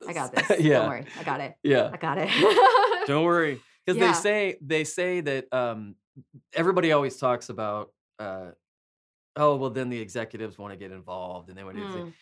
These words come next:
Speaker 2: And then there's, there's people who say, "If you show fear, people wanna come in and try and take control over a
Speaker 1: Mm-hmm.
Speaker 2: project or a
Speaker 1: Yeah.
Speaker 2: film or a show or whatever,
Speaker 1: Mm-hmm.
Speaker 2: if they sense that you're afraid. If you project,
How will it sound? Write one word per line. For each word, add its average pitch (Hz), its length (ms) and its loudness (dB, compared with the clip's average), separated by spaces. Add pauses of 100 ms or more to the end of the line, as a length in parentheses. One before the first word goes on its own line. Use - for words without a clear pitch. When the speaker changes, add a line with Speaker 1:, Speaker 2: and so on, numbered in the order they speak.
(120)
Speaker 2:
And 123 140 0
then 123 80 0
there's, 120 220 -2
there's 117 280 -6
people 123 280 -4
who 113 160 -4
say, 104 500 -4 (880)
"If 139 220 -2
you 180 500 0 (260)
show 139 400 0
fear, 110 760 -2 (840)
people 151 320 0
wanna 127 180 0
come 127 320 -2
in 107 380 -2 (100)
and 113 160 -6
try 113 300 0
and 98 400 -6 (440)
take 123 200 -2
control 120 380 -2
over 90 320 -8
a - 40 -8
Speaker 1:
Mm-hmm. 202 220 -4
Speaker 2:
project 95 520 -4
or 104 160 -4
a 98 80 -6
Speaker 1:
Yeah. 175 180 -2
Speaker 2:
film 90 220 -8
or 98 180 -6
a 92 60 -8
show 101 200 -4
or 95 140 -6
whatever, 104 380 -4
Speaker 1:
Mm-hmm. 143 100 -10 (240)
Speaker 2:
if - 160 -8
they 143 220 4
sense 131 300 -2
that 110 100 -6
you're 101 180 -8
afraid. 95 480 -8 (240)
If 113 160 -6
you 190 140 2
project, 123 540 0